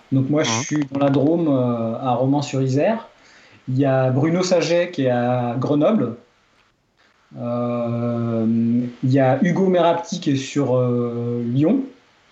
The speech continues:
Speaker 1: qui est le bassiste. Et puis,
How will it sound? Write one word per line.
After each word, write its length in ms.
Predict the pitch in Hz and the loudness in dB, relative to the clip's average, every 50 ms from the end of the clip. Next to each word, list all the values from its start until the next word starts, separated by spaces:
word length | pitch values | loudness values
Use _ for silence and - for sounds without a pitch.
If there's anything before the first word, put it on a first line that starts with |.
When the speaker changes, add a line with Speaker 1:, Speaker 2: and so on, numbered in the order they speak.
| _ _ _ _ _ _ _ _ _ | _ _ _ _ _ _ _ _ _
Speaker 1:
qui 100 | - 135 | -4 -2
est 40 | 131 | 0
le 80 | 127 123 | 0 0
bassiste. 640 | 113 123 120 - - - 196 208 - - - 240 233 - - - - - - - - - - - _ _ - | 0 -2 -4 -4 -4 -4 -4 -2 -2 -4 -4 -4 -6 -6 -8 -14 -20 -20 -20 -20 -20 -20 -20 -20 _ _ -2
Et 120 | 139 135 | 0 0
puis, 360 | 135 131 - - 156 165 175 | 0 -2 -6 -8 -6 -4 -2